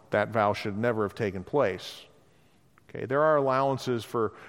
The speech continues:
forgiveness and, uh, and re-, recognition that perhaps this was a rash vow in our sinfulness. But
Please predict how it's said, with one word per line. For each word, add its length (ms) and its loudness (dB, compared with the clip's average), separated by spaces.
forgiveness 1000 0
and, 540 -2
uh, 920 2
and 600 -4
re-, 120 2
recognition 920 -2
that 200 0
perhaps 500 0
this 300 0
was 160 0
a 180 4
rash 600 2
vow 640 -2
in 80 -2
our 140 2
sinfulness. 800 -6
But 440 6